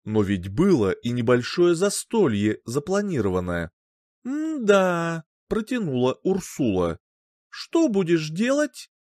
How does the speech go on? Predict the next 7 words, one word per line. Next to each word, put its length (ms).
«Не 240
знаю, 720
честно, 800
я 320
плох 680
в 100
отношениях. 1000